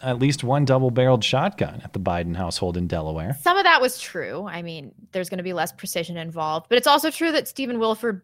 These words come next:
Speaker 2: probably would have not been able to make that shot with a shotgun.
Speaker 1: S-, Stephen Williford needed precision.
Speaker 2: He needed
Speaker 1: You,
Speaker 2: precision, right.
Speaker 1: you'll
Speaker 2: It's just,
Speaker 1: recall
Speaker 2: it's
Speaker 1: he
Speaker 2: just
Speaker 1: hit
Speaker 2: a bullet
Speaker 1: between
Speaker 2: spray,
Speaker 1: the
Speaker 2: right?
Speaker 1: armor,
Speaker 2: Yeah, he
Speaker 1: armor
Speaker 2: hit between
Speaker 1: plates.
Speaker 2: the armor, yeah.
Speaker 1: So what you're talking, I mean, unless you've got slugs in your shotgun or something, what you're talking about is buckshot. You're talking about a spray of pellets.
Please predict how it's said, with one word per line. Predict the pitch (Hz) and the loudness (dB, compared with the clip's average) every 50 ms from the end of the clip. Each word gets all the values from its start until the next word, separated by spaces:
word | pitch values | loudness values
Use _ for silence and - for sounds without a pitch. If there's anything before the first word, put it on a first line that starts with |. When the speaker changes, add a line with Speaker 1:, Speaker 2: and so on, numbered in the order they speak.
| _ _ | _ _
Speaker 2:
probably | - 208 208 214 202 208 208 | -4 -2 -2 -2 -2 -4 -4
would | 190 190 | -2 -2
have | 190 180 180 - | -4 -4 -6 -8
not | 175 170 165 175 - - | -6 -4 -2 -2 -2 -4
been | 170 165 | -6 -6
able | 165 165 160 160 156 | -6 -6 -6 -8 -10
to | - - - 165 156 147 143 135 - _ | -10 -12 -10 -8 -8 -8 -10 -10 -12 _
make | 170 170 165 - | -10 -10 -8 -6
that | - 156 - - | -4 -6 -6 -6
shot | - 156 143 - | -6 -6 -6 -6
with | - - - | -6 -10 -14
a | - | -10
shotgun. | - 165 151 117 - - - - - | -4 -2 -2 -2 -2 -4 -6 -6 -8
Speaker 1:
S-, | 208 - - | -8 -8 0
Stephen | - 165 156 160 | 2 4 6 6
Williford | 156 156 151 156 151 - 147 135 113 - - _ | 6 6 6 6 6 6 4 4 4 0 -6 _
needed | - 101 117 160 208 190 139 98 76 80 - | 2 4 6 6 6 6 6 4 4 -2 -4
precision. | - 110 98 - - 95 85 - 78 90 220 | -2 -2 -2 0 0 0 0 -2 -6 -4 -2
Speaker 2:
He | 233 254 | -2 0
needed | 254 262 277 247 | 0 2 2 0
Speaker 1:
You, | 262 - | 2 2
Speaker 2:
precision, | 254 233 240 320 294 - 165 110 - | 0 0 0 0 -4 -4 -6 -8 -6
right. | 202 226 196 - - | -4 -4 -4 -2 2
Speaker 1:
you'll | 123 123 | 2 6
Speaker 2:
It's | 123 131 | 6 6
just, | - - | 6 6
Speaker 1:
recall | 160 170 156 | 6 6 6
Speaker 2:
it's | 135 - | 6 6
Speaker 1:
he | 143 | 6
Speaker 2:
just | 110 156 | 6 6
Speaker 1:
hit | 170 165 | 4 6
Speaker 2:
a | 175 | 6
bullet | 131 147 - - | 4 4 4 2
Speaker 1:
between | - - 151 160 180 | 2 6 6 8 8
Speaker 2:
spray, | 190 185 170 | 8 8 8
Speaker 1:
the | 151 127 | 6 6
Speaker 2:
right? | - 135 170 | 6 4 4
Speaker 1:
armor, | 202 214 175 107 87 | 6 4 4 2 2
Speaker 2:
Yeah, | - 339 285 - | 0 -2 -4 -2
he | - | 2
Speaker 1:
armor | 123 156 180 165 | 2 4 4 4
Speaker 2:
hit | 127 - | 2 2
between | - 180 156 - | -2 -6 -8 -8
Speaker 1:
plates. | 240 240 | -8 -10
Speaker 2:
the | 240 262 | -10 -10
armor, | 254 175 - - - | -12 -14 -16 -16 -14
yeah. | 233 233 - - - | -12 -12 -12 -8 -2
Speaker 1:
So | - 156 147 | 2 4 4
what | 147 135 | 6 4
you're | 131 127 | 4 2
talking, | - 147 135 123 | 2 2 2 4
I | 127 | 4
mean, | 131 127 120 117 | 4 4 4 4
unless | 104 104 110 113 113 110 - - | 2 2 2 2 2 2 2 0
you've | 110 101 | -2 2
got | - 107 92 90 113 - | 4 4 4 2 0 -4
slugs | - - - - 110 117 147 165 147 131 110 113 | -4 -2 0 4 4 6 6 6 4 2 2 2
in | 107 101 | 2 2
your | 95 90 85 | 0 0 -2
shotgun | - - - 87 80 - - - - 117 | -2 -4 -4 -4 -6 -6 -4 -2 0 0
or | 104 | 0
something, | 95 - 95 95 123 131 | -2 -2 -2 -2 0 0
what | 139 135 | 0 0
you're | |
talking | 127 - 160 170 156 147 | -2 0 0 0 2 0
about | 131 110 101 101 110 | 0 0 -2 -2 -4
is | 113 - | -4 -4
buckshot. | - 156 160 156 156 - - 73 73 | -2 -2 -2 0 -2 -2 -6 -6 -6
You're | 82 90 | -10 -4
talking | - 107 104 104 101 | -2 -2 0 0 -2
about | 98 95 104 | -4 -4 -4
a | |
spray | - - - - 92 85 82 | -4 -6 -4 -4 -6 -6 -6
of | 90 - _ | -8 -10 _
pellets. | - 156 165 139 90 76 - - - | 0 0 2 2 0 -4 -6 -12 -12